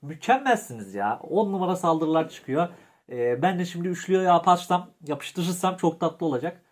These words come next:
Benim o şeyde yüzde doksan ikide mi kalmıştım? Kaçta kalmıştım? Hala aklım o saldırıda. Vallahi o saldırıda. Bu arada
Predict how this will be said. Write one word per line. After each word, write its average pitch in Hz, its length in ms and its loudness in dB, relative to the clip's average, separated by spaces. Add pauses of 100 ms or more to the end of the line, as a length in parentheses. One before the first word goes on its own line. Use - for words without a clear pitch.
(240)
Benim 226 200 -6
o 220 240 2
şeyde 175 240 -2
yüzde 170 260 0
doksan 202 260 0
ikide 214 200 -4
mi 254 80 -4
kalmıştım? 135 380 -2
Kaçta 147 320 -6
kalmıştım? 117 400 -10 (380)
Hala 196 340 6
aklım 170 240 2
o 143 80 -4
saldırıda. 107 520 -6 (640)
Vallahi 135 400 -2
o 135 120 -2
saldırıda. 131 720 -2
Bu 175 220 10
arada 254 440 6